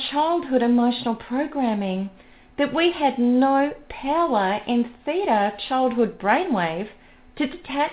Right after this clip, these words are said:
from or dismiss. As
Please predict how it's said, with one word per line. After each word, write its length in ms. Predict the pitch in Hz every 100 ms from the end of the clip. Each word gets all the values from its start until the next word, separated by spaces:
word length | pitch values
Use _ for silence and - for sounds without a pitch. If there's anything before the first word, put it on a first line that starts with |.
| -
from 300 | - 190 214 -
or 160 | 202
dismiss. 560 | 196 247 247 311 453 - - - - - - - _ - - _ - - - -
As 120 | 269